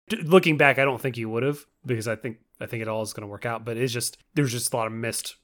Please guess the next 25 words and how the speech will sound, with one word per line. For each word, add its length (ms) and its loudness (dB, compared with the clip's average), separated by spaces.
there's 160 -6
a 40 -16
lot 120 -2
of 60 -10
missed 180 -10
potential 380 -12
there. 300 -8
And 80 0
I 80 2
know 320 0
that 220 -6
I'm 180 -2
bringing 280 -4
back 180 -6
a 40 -16
topic 300 -10
from 160 -12
twenty 240 -8
minutes 260 -10
ago, 200 -12
so 280 -10
I'm 140 -14
sorry. 280 -10
<laughs> 1120 -14
<sighs> 20 -4